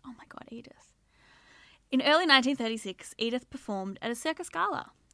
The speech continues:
which is more fancy than it sounds, and was booked for Cannes and other radio appearances. And then, on April fifth,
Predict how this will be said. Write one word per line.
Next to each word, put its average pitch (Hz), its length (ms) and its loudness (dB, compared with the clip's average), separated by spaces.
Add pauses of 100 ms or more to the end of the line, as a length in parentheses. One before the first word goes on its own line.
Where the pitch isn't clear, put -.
(160)
which 254 200 -6
is 269 80 -8
more 349 100 2
fancy 220 300 -4
than 190 140 -8
it - 60 -16
sounds, 160 280 -12 (400)
and 269 160 4
was 262 160 4
booked 285 180 -6
for - 100 -10
Cannes 262 500 0
and 240 120 -4
other 202 220 -4
radio 180 280 -4
appearances. - 680 -6 (440)
And 214 160 4
then, 208 240 -2 (120)
on 220 160 -6
April 285 260 -2
fifth, - 300 -10